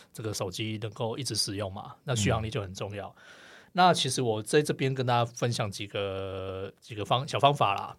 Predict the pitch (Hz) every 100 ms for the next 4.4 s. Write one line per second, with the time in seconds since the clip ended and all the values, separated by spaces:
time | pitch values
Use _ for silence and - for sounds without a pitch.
0 | _ 110 95 - 120 131 131 135 131 127
1 | 123 127 127 117 117 101 - 123 120 107
2 | 113 135 131 120 131 107 107 101 92 113
3 | 104 107 101 98 95 101 101 98 131 131
4 | 131 123 123